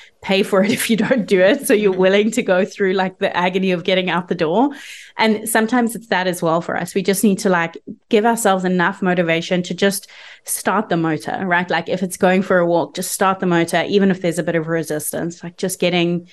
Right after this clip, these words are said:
Speaker 1: getting that step out and knowing that this, this, like, small drops of caring for ourselves, they have a big pool at the end. It's not just a glass of water or a, a small walk. It's like that dripping into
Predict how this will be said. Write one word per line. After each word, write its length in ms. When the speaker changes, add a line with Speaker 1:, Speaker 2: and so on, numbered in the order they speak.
Speaker 1:
getting 260
that 160
step 220
out 280
and 160
knowing 400
that 220
this, 520
this, 320
like, 300
small 380
drops 560
of 180
caring 340
for 160
ourselves, 680
they 100
have 220
a 40
big 240
pool 220
at 120
the 100
end. 180
It's 160
not 220
just 280
a 400
glass 280
of 100
water 400
or 200
a, 460
a 80
small 380
walk. 260
It's 240
like 200
that 180
dripping 400
into 760